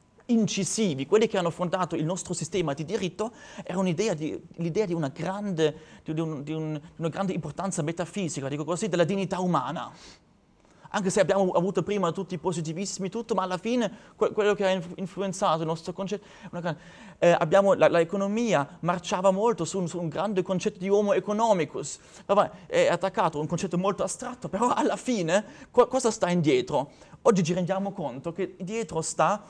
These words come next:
una concezione antropologica molto forte di un consu-, di un consumatore sul mercato che sa sempre molto bene cosa vuole, cosa non vuole, di un imprenditore che sa sempre molto bene cosa è razionale e non razionale. E oggi, in un certo senso, secondo me,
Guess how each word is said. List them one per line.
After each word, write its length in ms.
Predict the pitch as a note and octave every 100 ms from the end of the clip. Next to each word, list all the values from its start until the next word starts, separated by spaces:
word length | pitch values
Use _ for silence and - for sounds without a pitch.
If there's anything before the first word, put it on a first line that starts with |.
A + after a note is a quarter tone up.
| E3+
una 220 | G3 F#3+ F3
concezione 840 | G3 F3 F3 - A3 E3+ D3+ C3+
antropologica 800 | - F3+ G3+ G3+ G3 E3+ D#3 D#3+
molto 380 | D3 G#3 D#4+ -
forte 560 | F#3+ F#3 D#3 C#3 - C#3 - -
di 120 | -
un 100 | A#3
consu-, 480 | A3+ G#3+ - G#3+ - -
di 80 | G#3
un 80 | G#3+
consumatore 720 | G#3+ G#3 G#3 G3 G#3+ F3 E3
sul 180 | F3+ F#3
mercato 460 | F#3+ G3 E3 E3
che 120 | C#3+ E3
sa 140 | G3
sempre 320 | - G#3+ G3
molto 300 | E3 G#3+ F3
bene 340 | D3+ C4 A#3+ F3+
cosa 220 | E3+ F3
vuole, 340 | D#3 E3+ D3
cosa 260 | D3 D#3+ D#3
non 180 | D#3 E3
vuole, 520 | E3+ D3 D3+ B3 C#4+
di 80 | F3+
un 60 | F#3+
imprenditore 640 | F3+ F3+ E3 E3+ G3+ F3+
che 140 | F3+
sa 120 | E3+
sempre 280 | E3 G3+ F3
molto 300 | E3 A3+ A3+
bene 260 | G3+ B3+ F#3
cosa 300 | F#3 F#3+ F#3+
è 100 | D#3+
razionale 760 | E3 E3 - F#3+ E3+ E3 E3 -
e 80 |
non 200 | F3 D#3+
razionale. 840 | D#3 D3 - E3+ D3 B2 A#2+ A#2+ - _ - - A#3+
E 80 | A3+
oggi, 540 | B3+ C4+ E3+ F#3 F#3 F3+
in 80 | -
un 60 | F#3+
certo 220 | G#3+ G3+
senso, 220 | A3+ F3
secondo 360 | D#3+ G3 G#3+ B3
me, 240 | A#3+ G#3